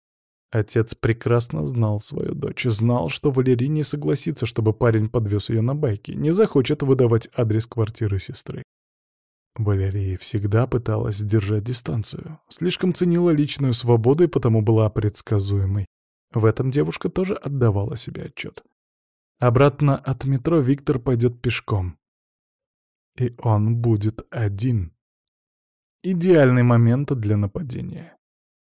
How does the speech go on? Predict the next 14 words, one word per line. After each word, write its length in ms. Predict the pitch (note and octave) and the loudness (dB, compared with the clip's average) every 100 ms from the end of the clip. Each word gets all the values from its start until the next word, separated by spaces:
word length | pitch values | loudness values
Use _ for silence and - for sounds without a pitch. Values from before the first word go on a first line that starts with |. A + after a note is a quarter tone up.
| _ _ _ _ | _ _ _ _
А 100 | A#2 | 2
главное, 540 | A#2 D3 C3+ A2 G#2 - | 4 6 6 4 2 2
он 260 | A2+ - - | 0 0 -4
просчитывался 800 | - G#2+ - C#3+ A#2 G#2 G#2+ - | -2 -2 0 -2 -2 -2 -4 -2
еще 360 | A2 G#2+ - A#2+ | 0 0 0 -4
в 80 | - | -2
тот 200 | A2+ - | -4 0
момент, 400 | G#2+ A2+ E3+ - | 2 2 0 -4
когда 240 | D3+ D3+ | -2 0
Валерия 320 | F3 F3+ F3+ | 4 4 4
только 340 | G#3 C#3+ C3+ D3 | 4 2 4 0
приехала 500 | D3+ A#2+ G2 G#2+ G2 | 0 0 -2 -4 -6
в 100 | - | -8
кафе. 420 | - - - - | -14 -14 -16 -16